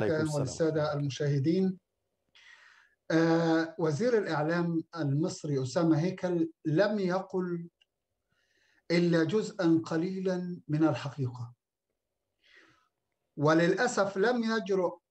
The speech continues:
Speaker 2: على أن يقول الحقيقة كاملة. وهي أن مصر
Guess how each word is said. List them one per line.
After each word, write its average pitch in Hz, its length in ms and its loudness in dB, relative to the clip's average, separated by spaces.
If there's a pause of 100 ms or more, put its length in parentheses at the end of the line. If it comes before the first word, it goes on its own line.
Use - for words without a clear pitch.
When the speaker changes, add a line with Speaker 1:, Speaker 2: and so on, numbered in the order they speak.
Speaker 2:
على 147 260 -2
أن 170 260 0
يقول 185 500 2
الحقيقة 170 760 -2 (120)
كاملة. 127 440 2 (1300)
وهي 143 320 4
أن 208 560 0 (1300)
مصر 180 500 -2